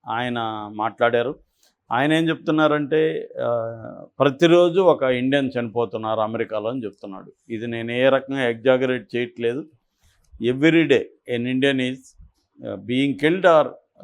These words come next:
committing suicide. ఆ, వాళ్ళు ఆత్మహత్యలన్నా చేసుకుంటున్నారు, చనిపోతున్నారు, ఎక్కువగా స్టూడెంట్స్ చనిపోతున్నారు అనేది అతను చెప్పాడు. దీనికి ఒక కారణం ఏంటంటే హెచ్ వన్ బి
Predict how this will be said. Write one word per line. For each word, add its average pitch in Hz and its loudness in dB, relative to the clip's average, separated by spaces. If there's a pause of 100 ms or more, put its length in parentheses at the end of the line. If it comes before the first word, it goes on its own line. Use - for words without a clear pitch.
(160)
committing 127 -4
suicide. 104 -8 (580)
ఆ, 101 -2
వాళ్ళు 104 0
ఆత్మహత్యలన్నా 135 0
చేసుకుంటున్నారు, 135 -2 (560)
చనిపోతున్నారు, 151 0
ఎక్కువగా 185 4
స్టూడెంట్స్ 185 0
చనిపోతున్నారు 117 -2
అనేది 139 -2
అతను 110 -2
చెప్పాడు. 107 -6 (580)
దీనికి 160 2
ఒక 156 8
కారణం 151 2
ఏంటంటే 147 -2
హెచ్ 139 0
వన్ 180 0 (420)
బి 131 -2